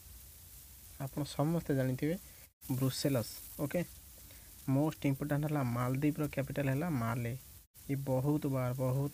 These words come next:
ବାର ଇଏ ଏକ୍ଜାମରେ ଆସିଛି। ଏଥିରେ ଆମେ ପଢ଼ିଲେ ମୋଷ୍ଟ ଇମ୍ପୋର୍ଟାଣ୍ଟ ପ୍ରେସିଡେଣ୍ଟ ଆଉ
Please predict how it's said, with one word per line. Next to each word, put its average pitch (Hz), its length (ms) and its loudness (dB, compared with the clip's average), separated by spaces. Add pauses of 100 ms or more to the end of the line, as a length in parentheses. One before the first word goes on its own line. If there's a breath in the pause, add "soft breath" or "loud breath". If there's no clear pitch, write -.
ବାର 151 200 -6
ଇଏ 143 160 -4 (300)
ଏକ୍ଜାମରେ 127 360 0
ଆସିଛି। 120 340 -6 (360)
ଏଥିରେ 139 180 -4
ଆମେ 131 240 0 (340)
ପଢ଼ିଲେ 135 360 0 (400 loud breath)
ମୋଷ୍ଟ 131 320 2
ଇମ୍ପୋର୍ଟାଣ୍ଟ 131 440 0
ପ୍ରେସିଡେଣ୍ଟ 135 480 -2
ଆଉ 131 200 -2